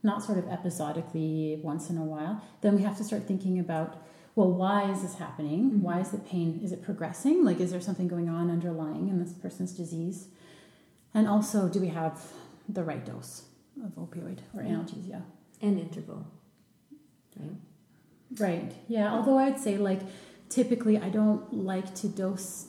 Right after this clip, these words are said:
Speaker 1: short-acting opioids more frequently than Q four hourly.
Speaker 2: No.
Speaker 1: If, you know, I'd prefer that I get the right dose.
Speaker 2: I was thinking more controlled release, going from, like, a Q twelve to a Q eight kind of thing every once in a while. Or, like,
Speaker 1: Yeah.
Speaker 2: fentanyl patch.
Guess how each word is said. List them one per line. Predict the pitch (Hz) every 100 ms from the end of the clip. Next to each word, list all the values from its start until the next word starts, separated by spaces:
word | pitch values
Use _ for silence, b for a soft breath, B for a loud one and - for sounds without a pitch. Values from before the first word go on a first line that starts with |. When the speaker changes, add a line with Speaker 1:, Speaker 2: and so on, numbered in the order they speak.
| -
Speaker 1:
short-acting | - 202 202 208 - 226 226
opioids | - 214 226 220 208
more | 214
frequently | 208 226 214 214
than | 202 196
Q | 190 - 196
four | - 185 -
hourly. | 160 - 208 208 196
Speaker 2:
No. | 190 190 190 185 - -
Speaker 1:
If, |
you | 208 202
know, | 180 180
I'd | 185 -
prefer | 214 208 190 185
that | 185
I | 175
get | 160 165 -
the | 175
right | 160 -
dose. | 160 - 208 - -
Speaker 2:
I | 185
was | 196
thinking | 196 214 208
more | 175
controlled | 160 165 156 151 151
release, | 147 156 147 151
going | - - -
from, | -
like, | 151 -
a | -
Q | - - -
twelve | - - - -
to | -
a |
Q | - - -
eight | - - - - B B B - -
kind | 156 147
of | -
thing | 143 - 151 - 190
every | 151
once | 151 151 -
in |
a | 151
while. | 147 147 - - - -
Or, | 147
like, | 147
Speaker 1:
Yeah. | - 151
Speaker 2:
fentanyl | 147 151 147 147
patch. | 143 -